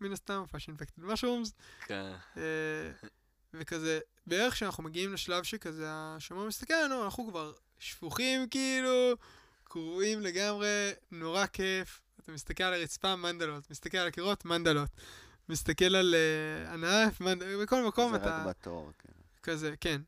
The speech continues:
Speaker 2: <laughs>
Speaker 1: ואז אנחנו כזה נכנסים, ואנחנו מדברים, כאילו, הוא... כאילו, מעניין כמה אנשים הוא יודע שהם, כאילו,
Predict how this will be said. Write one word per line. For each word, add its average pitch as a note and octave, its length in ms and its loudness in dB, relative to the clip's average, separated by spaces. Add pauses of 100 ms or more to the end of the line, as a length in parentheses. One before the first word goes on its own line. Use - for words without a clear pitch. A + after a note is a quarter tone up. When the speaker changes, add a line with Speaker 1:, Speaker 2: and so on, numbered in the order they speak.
(380)
Speaker 2:
<laughs> A2 520 -6
Speaker 1:
ואז G3 160 0
אנחנו G#3 340 -4
כזה D3+ 260 -6 (300)
נכנסים, B3 720 -2
ואנחנו D3+ 280 -6
מדברים, E3+ 400 -2
כאילו, D#3 300 -12 (520)
הוא... D#3 220 -14 (240)
כאילו, D#3+ 160 -2
מעניין F3 260 0
כמה G3+ 280 2
אנשים F3 280 -2
הוא F#3 100 0
יודע E3 220 2
שהם, D3 260 -2
כאילו, D3 320 -8